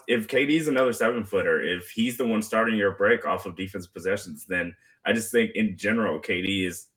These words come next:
like, really locked in on defense on backside D, and, like, we have Book, one of the better on-ball defenders now. Like, I think that once that gets to get, like, they've, they're starting to finally, like, f-,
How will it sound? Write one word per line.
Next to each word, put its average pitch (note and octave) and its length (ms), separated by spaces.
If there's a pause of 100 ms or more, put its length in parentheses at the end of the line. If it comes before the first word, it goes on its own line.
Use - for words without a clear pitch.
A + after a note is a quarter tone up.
(220)
like, F2+ 240 (100)
really G2+ 320
locked F#2+ 340
in F#2+ 140
on F2 140
defense F#2+ 480
on F2+ 200
backside F#2 520
D, F#2 420
and, D#2 200 (500)
like, G#2+ 200
we G#2 140
have G2 260
Book, G#2 280
one G2+ 120
of F#2 60
the F2+ 100
better F#2 220
on-ball F#2 420
defenders F#2+ 480
now. G2 220
Like, F#2 160
I F#2 80
think A2+ 380
that G2 300 (600)
once A#2+ 280
that A#3 340
gets A2+ 240
to G#2+ 80
get, - 180
like, G2 240 (200)
they've, A2 280 (240)
they're A2+ 100
starting A#2+ 380
to - 60
finally, G#2+ 500
like, F#2 200
f-, - 260